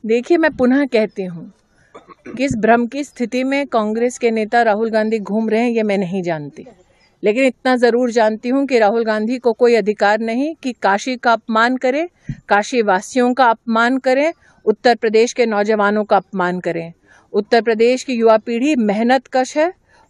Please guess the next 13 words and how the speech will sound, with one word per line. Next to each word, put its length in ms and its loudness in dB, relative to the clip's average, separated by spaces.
उत्तर 320 0
प्रदेश 520 0
की 120 -8
युवा 260 2
पीढ़ी 360 -2
का 160 0
कौशल 560 2
पूरा 240 4
देश, 340 2
पूरा 280 0
विश्व 400 0
मानता 420 2
है 260 0